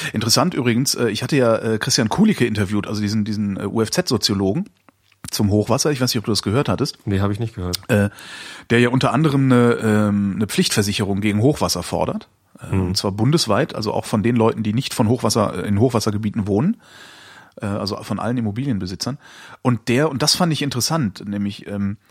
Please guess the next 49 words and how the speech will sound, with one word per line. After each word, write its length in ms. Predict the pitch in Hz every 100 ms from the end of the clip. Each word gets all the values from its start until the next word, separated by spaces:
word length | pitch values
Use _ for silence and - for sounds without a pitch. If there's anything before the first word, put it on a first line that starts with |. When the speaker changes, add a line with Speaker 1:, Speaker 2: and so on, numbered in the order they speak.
| _
Speaker 1:
da 220 | - 104
hat 100 | 95
ja 80 | 127
dann 120 | 107
eine 120 | 110
Bundesregierung 540 | 131 147 147 127 123 131
sagt, 260 | 113 -
acht 200 | 117 113 139
Milliarden 420 | 120 117 131 127
Hilfe 320 | 123 156 104
zu 220 | - 107
oder 200 | 87 80
irgendwie 280 | 85 95 92
sowas. 340 | 82 95 - - _ - - - -
Und 100 | 113
er 80 | 110
sagte 200 | 131 127
Speaker 2:
Ja. 60 |
Speaker 1:
halt, 160 | 123 - - -
naja, 120 | 113 143
das 140 | 127
ist 100 | 147
ja 100 | 135
ganz 240 | 120 110
toll, 340 | - 180 101 90 -
ja, 180 | 104 131 -
aber 240 | 127 120
wir 100 | 131
haben 100 | 156
hier 100 | 127
jedes 280 | 139 160 -
Jahr 140 | 107
Hochwasser. 520 | 98 92 - - - - - - - -
Und 320 | - 110 107 -
wir 180 | 113 113
haben 240 | 123 131
sehr 160 | 110 127
viele 200 | 127 113
kleine 360 | 139 143 156
Hochwasserereignisse, 800 | 113 - 92 110 82 73 85 110
bei 100 | 123
denen 200 | 123 127
auch 220 | 107 156 -
vielen 300 | 151 120 110
Leuten 260 | 101 98
die 120 | 107
Häuser 300 | 104 98 92
weggespült 560 | 92 - - - 90 85
werden. 320 | 85 87 143